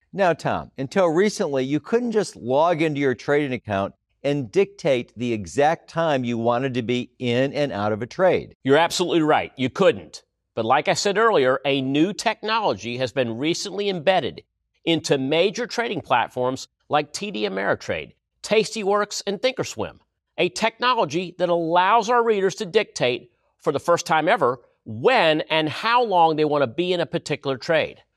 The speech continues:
Speaker 2: What I'm talking about, Mike, is called time contingency orders. And it's nothing short of an absolute breakthrough in the trading world. Here's a screenshot from my trading account so you can see what it looks like. If we look at the bottom of the screen, you'll notice that there's a field of drop-down menus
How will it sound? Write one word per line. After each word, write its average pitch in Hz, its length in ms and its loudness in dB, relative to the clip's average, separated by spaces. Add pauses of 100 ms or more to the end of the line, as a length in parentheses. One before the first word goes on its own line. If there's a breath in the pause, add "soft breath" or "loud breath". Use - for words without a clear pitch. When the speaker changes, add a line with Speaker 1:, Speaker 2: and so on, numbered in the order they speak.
(120)
Speaker 2:
What 165 140 4
I'm 202 80 2
talking 277 380 2
about, 160 320 4
Mike, 170 300 0
is 156 140 -2
called 170 440 2
time 196 440 0
contingency 147 800 -6
orders. - 420 -10 (340)
And 180 100 0
it's - 140 -2
nothing 254 340 0
short 240 320 2
of 170 100 0
an 160 120 0 (100)
absolute 185 560 0
breakthrough 131 580 0
in 120 60 -2
the 117 80 -4
trading 127 320 -2
world. 156 380 -4 (300)
Here's 302 320 0
a - 20 -2
screenshot 202 680 0
from 151 120 -6
my 151 100 2
trading 170 320 -2
account 113 380 -2 (180)
so - 160 -2
you 160 60 2
can 156 100 0
see 170 160 2
what 127 120 2
it 110 40 -2
looks 127 240 -4
like. - 320 -16 (100)
If 190 220 2
we 208 140 0
look 269 240 0
at 311 60 -8
the 277 60 -2
bottom 226 280 2
of 180 60 -4
the 160 60 -2
screen, 160 440 -2 (500)
you'll 202 220 2
notice 233 460 0
that 135 180 -14
there's 160 180 -2
a 196 80 -2
field 165 320 -2
of 185 80 -10
drop-down 151 480 -2
menus 101 420 -8